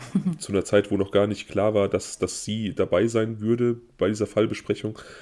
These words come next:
Speaker 2: Und es war auch irgendwo zu lesen, dass ihm dieser äußere Eindruck auch unheimlich wichtig war.
Speaker 1: Ja.
Speaker 2: Also den hat, den hat er auch sehr gepflegt.
Speaker 1: Ja.
Speaker 2: Und, ähm, dieser äußere Eindruck, ähm, den er vermittelt hat, intaktes Familienleben, intakte Ehe, alles sehr, sehr konservativ,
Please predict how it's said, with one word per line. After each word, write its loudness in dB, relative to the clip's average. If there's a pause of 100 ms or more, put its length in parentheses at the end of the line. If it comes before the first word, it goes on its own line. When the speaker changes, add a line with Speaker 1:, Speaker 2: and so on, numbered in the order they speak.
(540)
Speaker 2:
Und -6
es -6
war 8
auch 2
irgendwo 0
zu -6
lesen, 0
dass 0
ihm -4
dieser 2
äußere 0
Eindruck -2
auch 0
unheimlich -4
wichtig -8
war. -2
Speaker 1:
Ja. 8
Speaker 2:
Also -6
den -2
hat, -4
den 0
hat -2
er 4
auch 0
sehr 0
gepflegt. -4
Speaker 1:
Ja. 0 (400)
Speaker 2:
Und, -2
ähm, 0
dieser 2
äußere 2
Eindruck, -2 (180)
ähm, 0
den 0
er 4
vermittelt -2
hat, -4
intaktes -6
Familienleben, 0
intakte -2
Ehe, 2
alles 0
sehr, 2
sehr 4
konservativ, 0